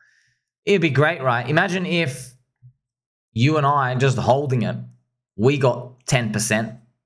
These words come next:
and then the extra two percent of all of us is given out to the people running the validators, and it's extra income for them. But for them to participate, they would have to buy and hold Icosa. You see that demand part? They have to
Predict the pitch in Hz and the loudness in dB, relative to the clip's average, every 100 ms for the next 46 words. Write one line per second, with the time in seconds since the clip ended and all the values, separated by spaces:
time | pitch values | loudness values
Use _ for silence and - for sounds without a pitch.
0 | _ _ 104 - 123 131 165 160 139 143 | _ _ -10 -2 0 2 2 0 0 0
1 | 151 - 131 - 233 214 170 131 120 - | 0 -2 -2 0 0 2 0 0 -2 -6
2 | - _ _ _ _ _ _ _ - 120 | -14 _ _ _ _ _ _ _ 0 0
3 | - 156 202 208 208 170 127 143 - 131 | 2 4 4 4 2 0 0 0 -2 -2
4 | 120 127 143 139 139 139 127 131 - 127 | 0 2 2 2 0 0 0 0 -2 -2
5 | 113 131 117 117 117 110 123 139 110 104 | 2 2 2 0 0 2 2 0 -2 -4
6 | 98 95 104 104 113 117 117 117 104 104 | -6 -4 -2 0 -2 0 0 0 0 -2
7 | 95 85 113 - - _ _ _ - - | -2 0 -2 -4 -20 _ _ _ -4 2
8 | 208 226 202 190 185 175 156 147 208 208 | 4 4 0 -2 0 2 2 2 0 0
9 | 143 131 147 135 127 139 139 107 - 139 | 0 0 0 0 2 0 0 -4 0 2
10 | 139 143 143 135 120 131 123 117 110 139 | 4 2 0 0 2 2 2 0 0 0
11 | 139 135 101 - - _ _ _ _ _ | 0 -2 -4 -6 -14 _ _ _ _ _
12 | 127 120 160 143 120 117 110 123 143 139 | 0 2 2 2 0 0 0 0 0 0
13 | 156 170 - 131 - 104 | 2 2 2 0 0 -4